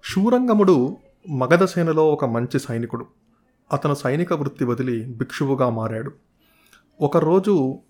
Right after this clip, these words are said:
అతను రాజగృహ పట్టణంలో భిక్ష కోసం వెళ్ళాడు.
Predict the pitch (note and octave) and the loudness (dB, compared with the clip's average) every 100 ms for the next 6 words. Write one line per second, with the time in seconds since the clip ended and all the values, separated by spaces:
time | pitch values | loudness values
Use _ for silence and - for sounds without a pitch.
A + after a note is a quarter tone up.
0 | - C3+ C#3 C3 B2 C3+ D#3 D3+ D#3 D3 | -8 -2 0 0 -2 -2 -2 -2 -4 -2
1 | B2 C3+ C3+ B2+ C3 A#2 A#2 - B2 C3 | -2 0 -2 -2 -2 -2 -6 -10 -8 -6
2 | - C#3+ C3 B2+ A2+ A2 G#2+ A2 | -4 -2 -2 -2 -4 -6 -8 -12